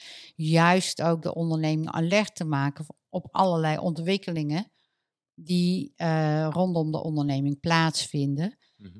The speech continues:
Speaker 1: En welke impact dat kan hebben op verslaggeving.
Speaker 2: Ja.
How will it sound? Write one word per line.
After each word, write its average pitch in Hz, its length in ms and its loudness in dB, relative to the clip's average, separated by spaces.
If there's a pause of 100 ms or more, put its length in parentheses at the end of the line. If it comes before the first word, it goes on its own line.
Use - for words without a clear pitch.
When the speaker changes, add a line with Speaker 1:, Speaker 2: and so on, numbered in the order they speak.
Speaker 1:
En 165 160 0
welke 139 360 2
impact 185 800 0
dat 139 240 -4
kan 147 240 0
hebben 160 560 2 (580)
op 151 200 -12
verslaggeving. 135 1080 -6
Speaker 2:
Ja. 113 260 -6